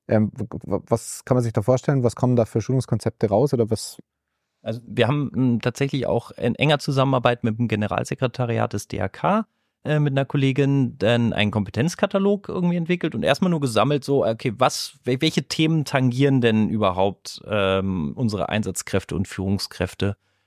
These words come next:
Speaker 2: bis hin zu Stabskräften, wenn es um Thema Spontanhilfe geht? Und dann geschaut, okay, was denken wir eigentlich, sollte jeder, der in einer Hilfsorganisation und jede, die in einer Hilfsorganisation sind, irgendwie über Spontanhilfe wissen?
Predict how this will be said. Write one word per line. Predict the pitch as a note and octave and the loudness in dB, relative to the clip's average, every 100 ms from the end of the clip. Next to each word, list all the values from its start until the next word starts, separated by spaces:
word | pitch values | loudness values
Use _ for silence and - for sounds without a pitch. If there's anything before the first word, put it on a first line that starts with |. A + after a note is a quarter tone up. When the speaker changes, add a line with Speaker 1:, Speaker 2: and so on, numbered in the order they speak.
| _ | _
Speaker 2:
bis | G#2+ - | 0 2
hin | G#2 | 0
zu | G2+ | -2
Stabskräften, | - F2+ F2+ - - F2+ - | 0 2 2 -2 -4 -4 0
wenn | F#2 | -2
es | F2+ | 0
um | - | -6
Thema | - G2 F#2 | -4 -2 -2
Spontanhilfe | - F#2 - - G#2+ C#3 D3+ | -2 -6 -2 0 0 0 0
geht? | D3+ E3 F3 - _ _ _ _ _ | 2 2 0 -8 _ _ _ _ _
Und | - C#3+ C3+ B2+ B2+ A2+ A#2 - | 0 4 4 4 2 0 -4 0
dann | A2+ C#3+ C#3+ A#2+ A#2 A#2+ B2 | 2 2 -2 -4 -6 -6 -4
geschaut, | D3 - D3 D3 | -2 2 2 2
okay, | - - D3+ B2+ | 0 0 -2 0
was | B2+ - | -2 -2
denken | C3 - C#3+ | -4 -2 0
wir | D2+ | 0
eigentlich, | B2 B2 | 0 -2
sollte | - A2 G#2+ G2 - - | -2 -2 -2 -6 -8 -16
jeder, | - A#2 G#2+ B2 F3 A3+ G#3+ | -14 -10 0 2 4 4 2
der | F#3 E3+ | 0 -2
in | |
einer | E3 D#3 | -2 -4
Hilfsorganisation | D3+ D#3+ - D3+ D3 C#3+ C3+ - D3 C#3+ | -2 -4 -4 -6 -4 -6 -8 -6 -4 -2
und | A#2+ - | -4 -4
jede, | B2+ D3 | -4 -2
die | C#3+ C3 | -2 -4
in | B2 | -4
einer | B2 | -6
Hilfsorganisation | A#2+ B2 A#2 A#2+ A#2 - A#2+ A2 | -8 -8 -8 -6 -8 -8 -6 -4
sind, | B2 C3+ B2+ | -2 -2 -4
irgendwie | F#2 A#2 G#2+ | -4 -4 -4
über | G2 G2 | -6 -6
Spontanhilfe | - G#2+ G#2 A#2+ A2+ A#2+ A#2+ C3 | -6 -8 -6 -6 -6 -6 -10 -8
wissen? | C#3+ C#3+ F3+ G3 | -8 -4 -2 -2